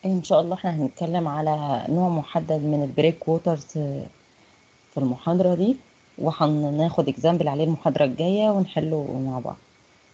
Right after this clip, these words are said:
اللي هو الروبال ماونت بريك ووترز. هاخد انترودكشن بسيطة كده عن البريك ووترز عامة،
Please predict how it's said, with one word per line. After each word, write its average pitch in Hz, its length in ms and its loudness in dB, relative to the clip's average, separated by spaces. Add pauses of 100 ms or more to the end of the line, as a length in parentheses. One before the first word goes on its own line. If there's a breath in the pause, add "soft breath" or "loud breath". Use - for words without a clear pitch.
(140)
اللي 135 300 0
هو 147 140 0
الروبال 151 440 2 (640)
ماونت 151 500 2 (340)
بريك 156 220 2 (140)
ووترز. 123 500 -10 (4000)
هاخد 185 260 -2
انترودكشن 160 680 2
بسيطة 175 420 2
كده 196 260 2
عن 220 200 0
البريك 160 380 0
ووترز 190 420 2
عامة، 190 440 -2